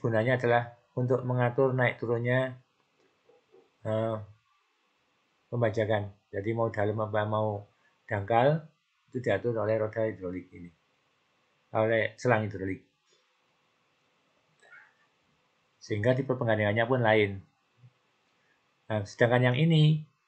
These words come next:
ini adalah bajak, ini ada lima bajak juga sama dengan ini, tapi ukuran yang kecil-kecil. Ini dikendalikan kedalamannya diatur oleh kekuatan dari atas,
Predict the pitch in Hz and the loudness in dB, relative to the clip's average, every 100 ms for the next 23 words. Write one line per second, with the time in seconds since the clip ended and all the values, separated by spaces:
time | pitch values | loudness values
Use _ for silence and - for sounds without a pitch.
0 | _ - _ _ 127 143 131 123 113 113 | _ -20 _ _ -2 2 2 4 2 2
1 | 104 101 123 139 - _ _ _ _ 117 | -2 2 4 4 0 _ _ _ _ -2
2 | 117 117 107 98 101 98 _ _ 120 120 | -2 0 0 -2 -4 -10 _ _ -2 -2
3 | 104 101 104 101 95 123 - 107 101 92 | -2 -2 -2 -4 -4 -6 -4 -8 -6 -8
4 | 92 107 123 104 110 110 107 104 101 - | -8 -8 -6 -4 -4 -4 -4 -6 -8 -4
5 | 123 151 - _ _ - _ _ _ 117 | -6 -6 -12 _ _ -20 _ _ _ -4
6 | 127 147 151 151 - 117 110 110 131 135 | 0 4 4 2 -2 0 0 2 0 -2
7 | 127 - - 131 123 113 110 117 131 123 | -6 -16 -6 -6 0 0 2 2 0 2
8 | 98 131 127 123 _ 117 117 120 104 _ | 0 0 -4 -6 _ -4 0 0 -2 _
9 | _ _ _ _ _ 107 113 113 113 101 | _ _ _ _ _ -4 -2 0 -2 -2
10 | 101 120 123 - | -4 -2 -2 -4